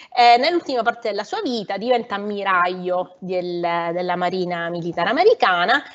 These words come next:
e comincia a fare delle, dei, delle divulgazio-, divulgazioni in giro per il mondo. Comincia, eh, ci sono diversi video, potete trovare su YouTube, del, ehm,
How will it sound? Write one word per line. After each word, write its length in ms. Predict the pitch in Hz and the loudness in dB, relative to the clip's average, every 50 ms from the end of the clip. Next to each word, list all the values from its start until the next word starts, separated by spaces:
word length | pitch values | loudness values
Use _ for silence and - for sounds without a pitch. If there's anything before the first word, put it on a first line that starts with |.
| - - - | -14 -4 0
e 120 | 339 339 | 0 0
comincia 340 | - 466 392 277 - - 277 | 2 2 2 2 2 2 0
a 20 | |
fare 360 | - - - 233 220 214 208 | 2 4 4 4 6 4 4
delle, 600 | 208 220 208 214 214 208 208 208 202 202 196 190 175 | 2 0 -2 0 0 0 2 2 2 0 0 -2 -6
dei, 560 | 226 208 196 185 180 180 196 214 208 214 220 196 | -12 -12 -12 -14 -8 -2 0 0 0 -2 -4 -10
delle 400 | 202 196 - - 196 214 220 220 | -14 -14 -8 -2 -2 0 2 0
divulgazio-, 720 | 208 220 208 226 226 208 208 220 190 - - - 226 214 202 | 0 0 -2 -2 0 2 2 2 2 0 -8 -6 -4 -4 -2
divulgazioni 800 | 190 196 233 226 247 220 247 233 - - - - 220 202 202 190 | -2 -2 -4 -4 -2 0 0 -2 -2 -2 -2 0 0 0 0 -2
in 80 | 185 180 | -4 -4
giro 220 | 170 208 196 185 | -4 -2 -2 -2
per 120 | - 254 | -2 2
il 200 | 339 415 494 403 | 4 4 4 4
mondo. 540 | 359 262 202 185 175 175 180 202 196 262 285 | 4 2 2 0 0 -2 -2 0 0 0 0
Comincia, 560 | 277 277 254 233 220 - - - 202 - 175 - - - - - _ _ _ | 0 -2 -4 -4 -4 -4 -2 0 2 2 0 0 -6 -20 -20 -20 _ _ _
eh, 420 | - 214 208 208 208 208 - - - | -2 2 2 2 2 -2 -6 -12 -12
ci 160 | - - 285 | -8 -4 -2
sono 160 | 269 339 320 | 0 2 2
diversi 420 | 269 247 233 226 220 - - - 226 | 2 2 2 2 0 0 -4 -2 0
video, 260 | 240 240 233 214 208 | 0 2 2 2 2
potete 380 | - 208 - 208 190 196 208 | 0 -2 -4 -4 -4 -2 -2
trovare 300 | 180 208 208 214 220 208 | -2 0 2 2 2 2
su 140 | 196 - 214 | 0 -4 -6
YouTube, 580 | 196 190 196 185 - 247 240 220 180 180 185 175 | -8 -8 -8 -6 -4 -4 -4 -2 -2 -4 -4 -2
del, 340 | 170 180 180 180 180 175 175 | -2 -2 -2 -2 -2 -2 0
ehm, 540 | 175 170 170 175 175 170 165 165 160 160 | 0 0 0 0 -2 -4 -6 -8 -10 -14